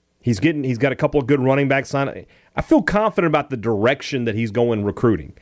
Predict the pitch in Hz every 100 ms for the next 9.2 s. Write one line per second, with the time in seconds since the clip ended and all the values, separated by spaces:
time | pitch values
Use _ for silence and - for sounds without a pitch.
0 | - - 180 262 214 220 202 208 202 190
1 | 170 170 147 226 196 - - _ _ _
2 | _ 160 156 214 214 180 147 123 170 175
3 | 135 135 135 214 254 262 247 196 180 185
4 | - 208 240 233 226 196 214 208 196 185
5 | - 156 - 196 143 220 262 - - -
6 | _ _ _ _ _ _ _ - 220 226
7 | 269 220 196 156 254 - - 143 170 160
8 | 143 147 202 82 - - 110 101 123 135
9 | 139